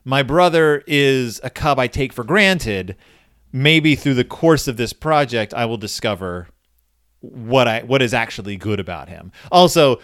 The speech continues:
there's more shots of that one bear who wears a sailor suit to school. Don't know what his deal is. Love him anyway,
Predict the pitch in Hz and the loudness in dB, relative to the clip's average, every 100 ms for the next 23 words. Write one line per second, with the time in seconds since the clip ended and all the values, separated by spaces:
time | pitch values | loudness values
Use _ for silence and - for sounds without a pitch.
0 | _ 147 151 135 165 160 - 147 - 120 | _ 4 4 4 0 0 0 -2 -2 -2
1 | 123 117 120 135 135 123 120 120 117 113 | -2 0 0 2 4 4 4 4 2 0
2 | 101 - 196 180 151 151 131 120 139 120 | -2 0 2 2 0 -4 -6 -6 -4 -2
3 | 123 - _ 131 143 180 208 214 254 143 | -2 -8 _ 2 4 6 6 4 2 2
4 | 147 127 120 117 110 - _ 110 120 104 | 2 4 4 2 0 -8 _ -2 0 0
5 | 127 113 87 80 76 60 67 | 0 -2 -4 -10 -14 -16 -18